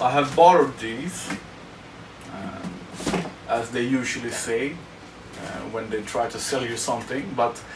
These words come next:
I have borrowed these to try them out, uh, and I have ordered the big ones, but, uh, we'll see how it, uh, how it ends up. So these small ones,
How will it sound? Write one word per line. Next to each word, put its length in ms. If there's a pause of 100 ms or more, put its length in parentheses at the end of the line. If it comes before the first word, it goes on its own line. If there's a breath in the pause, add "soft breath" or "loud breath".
(160 loud breath)
I 80
have 220
borrowed 400
these 460 (420)
to 60
try 320
them 180
out, 480 (640)
uh, 300
and 100
I 80
have 240 (100)
ordered 480 (180)
the 80
big 300
ones, 480 (680)
but, 240 (100)
uh, 240 (100)
we'll 140
see 260
how 260
it, 220
uh, 200
how 120
it 140
ends 320
up. 180 (840)
So 840 (640)
these 240
small 340
ones, 520